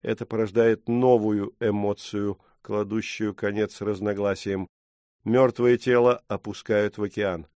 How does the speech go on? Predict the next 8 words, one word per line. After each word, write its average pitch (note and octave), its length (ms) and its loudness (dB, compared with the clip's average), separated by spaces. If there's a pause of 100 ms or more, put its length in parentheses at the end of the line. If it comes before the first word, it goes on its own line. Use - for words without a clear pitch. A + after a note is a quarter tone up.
(420)
Сначала A#2+ 600 4
дельфины B2 580 2
не B2 160 4
дают B2 460 2
ему A2+ 440 0
утонуть, A2+ 640 0
потом C3 520 0 (640)
позволяют A#2 760 4